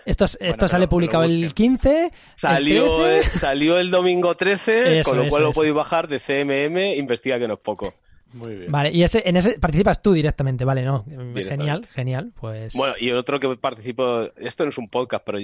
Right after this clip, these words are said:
Speaker 3: me has dicho que podía aquí
Speaker 2: Sí,
Speaker 3: contar
Speaker 2: sí,
Speaker 3: más
Speaker 2: sí,
Speaker 1: Aquí,
Speaker 3: cosas, ¿no?
Speaker 1: yo,
Speaker 2: claro,
Speaker 1: aquí
Speaker 2: claro.
Speaker 1: pedimos siempre recomendaciones de cosas,
Speaker 3: Yo,
Speaker 1: lo que
Speaker 3: eh,
Speaker 1: quiera recomendarnos, si nos quiere
Speaker 3: a ver
Speaker 1: recomendar
Speaker 3: si
Speaker 1: tu libro, nos
Speaker 3: luego me
Speaker 1: parece
Speaker 3: voy a quedar
Speaker 1: genial.
Speaker 3: sin sitio y no me <laughs> deja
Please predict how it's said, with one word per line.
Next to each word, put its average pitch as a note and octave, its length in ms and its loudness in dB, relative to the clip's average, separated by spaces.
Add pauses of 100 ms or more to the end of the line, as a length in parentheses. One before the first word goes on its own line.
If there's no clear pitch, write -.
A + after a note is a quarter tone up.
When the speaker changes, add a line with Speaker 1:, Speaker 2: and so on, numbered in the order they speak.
Speaker 3:
me G#2+ 100 -8
has A2+ 80 -6
dicho C3+ 180 -12
que A#2+ 100 -2
podía G2+ 520 -2
aquí G2 200 -6
Speaker 2:
Sí, - 20 -12
Speaker 3:
contar G#2 300 -8
Speaker 2:
sí, C3+ 40 -8
Speaker 3:
más - 80 -8
Speaker 2:
sí, D#3+ 60 -2
Speaker 1:
Aquí, G3 160 0
Speaker 3:
cosas, - 180 -2
¿no? F3 60 -6
Speaker 1:
yo, G3+ 80 2
Speaker 2:
claro, G3+ 160 -4
Speaker 1:
aquí - 140 -2
Speaker 2:
claro. A3 100 0
Speaker 1:
pedimos C4+ 200 0
siempre B3 200 0
recomendaciones F#3+ 760 0
de E3+ 80 0
cosas, F#3+ 340 2
Speaker 3:
Yo, A#2+ 160 -4
Speaker 1:
lo E3 160 2
que C#3+ 100 0
Speaker 3:
eh, G#2 100 -6
Speaker 1:
quiera A#3 200 2
recomendarnos, F3+ 680 0
si B2+ 280 -2
nos B2 160 -2
quiere D3+ 140 2
Speaker 3:
a - 20 4
ver E3 120 4
Speaker 1:
recomendar E3+ 100 4
Speaker 3:
si - 60 -8
Speaker 1:
tu E3 100 6
libro, G3+ 180 6
nos - 0 -
Speaker 3:
luego E3+ 140 4
me C#3 100 2
Speaker 1:
parece C#3 100 2
Speaker 3:
voy C#3 80 2
a C#3 40 0
quedar D3 260 2
Speaker 1:
genial. - 0 -
Speaker 3:
sin D3+ 180 0
sitio F#3 640 2
y B2 600 2
no B2 80 0
me C#3+ 100 0
<laughs> C#3 40 -2
deja - 240 -8